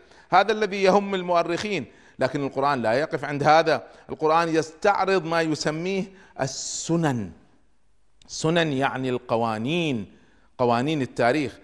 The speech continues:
هذه التي تهم المفكرين. وهناك جانب آخر على فكرة يشير إليه القرآن من خلال هذه القصص، وهو الجانب الحضاري، وهذا الذي يهم علماء الاجتماع. كل هذا تم دراسته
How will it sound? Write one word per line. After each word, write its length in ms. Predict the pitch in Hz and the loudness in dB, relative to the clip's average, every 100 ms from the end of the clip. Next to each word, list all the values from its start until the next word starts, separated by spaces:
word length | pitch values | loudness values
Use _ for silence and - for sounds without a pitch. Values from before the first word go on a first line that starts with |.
| - - | -20 2
هذه 340 | 160 190 202 | 4 4 2
التي 320 | 190 175 170 | -2 -2 -2
تهم 400 | 165 165 185 185 | -2 -2 -2 -4
المفكرين. 1200 | 165 156 139 139 131 151 156 220 202 143 90 - _ _ _ _ _ | -6 -6 -6 -6 -6 -2 0 2 2 0 -6 -14 _ _ _ _ _
وهناك 340 | 107 135 190 196 | -4 0 2 4
جانب 400 | 165 247 247 226 | 6 6 6 4
آخر 380 | 247 294 214 | 4 4 4
على 200 | 185 175 | 4 4
فكرة 240 | 165 170 160 | 2 0 2
يشير 380 | 151 - 170 160 | 2 0 0 2
إليه 240 | 151 147 | 2 2
القرآن 460 | 147 147 139 160 151 | -2 -2 0 0 0
من 200 | 262 - | -4 -2
خلال 360 | 214 190 170 | 2 4 6
هذه 320 | 156 151 139 | 4 4 2
القصص، 420 | 139 - 156 165 147 - - - | -2 0 0 2 -2 -6 -20 0
وهو 300 | 151 156 156 | 2 4 4
الجانب 600 | 151 127 156 175 170 151 | 0 0 0 2 0 -2
الحضاري، 1200 | 147 - 143 139 156 208 220 214 214 196 165 120 - _ _ - | -4 -2 0 4 6 8 8 6 2 -2 -4 -8 -14 _ _ -12
وهذا 320 | 104 135 165 | -2 0 2
الذي 320 | 147 127 123 | 0 -2 -2
يهم 340 | 117 113 143 120 | -4 -4 -6 -6
علماء 580 | 113 107 107 113 113 - | -4 -4 -2 -4 -6 -6
الاجتماع. 560 | 123 123 127 123 101 - - _ _ _ _ | -8 -6 -6 -6 -8 -10 -16 _ _ _ _
كل 180 | 359 392 294 | 4 4 4
هذا 200 | 233 143 | 0 0
تم 240 | - 131 | -4 -6
دراسته 500 | 98 98 113 - 98 | -4 -4 -4 -6 -14